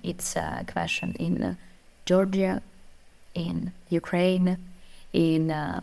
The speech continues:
for example, other territories, as we see now in the Nearest East. So now we can only just predict, uh, where the conflict, uh, could be also because of our neighbors.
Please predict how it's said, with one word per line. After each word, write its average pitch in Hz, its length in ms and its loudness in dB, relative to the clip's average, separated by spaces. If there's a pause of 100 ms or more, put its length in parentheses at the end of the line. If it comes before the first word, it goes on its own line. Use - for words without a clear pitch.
for - 140 0
example, - 440 -4
other 190 220 2
territories, 185 720 -2
as - 260 -4
we 175 80 -4
see - 160 -2
now 175 300 0
in - 160 0
the 165 120 -2
Nearest 165 480 -2
East. - 320 -4 (720)
So 165 520 0 (600)
now 190 260 6
we 190 140 2
can 180 240 0
only 180 300 2
just 175 240 0
predict, 180 420 0
uh, 190 140 2 (160)
where 170 360 2
the 165 100 0
conflict, 175 640 0
uh, 170 240 0
could 160 240 0
be 160 440 4 (320)
also - 480 0 (480)
because - 360 2
of - 320 -4 (420)
our 170 380 2 (600)
neighbors. - 580 -4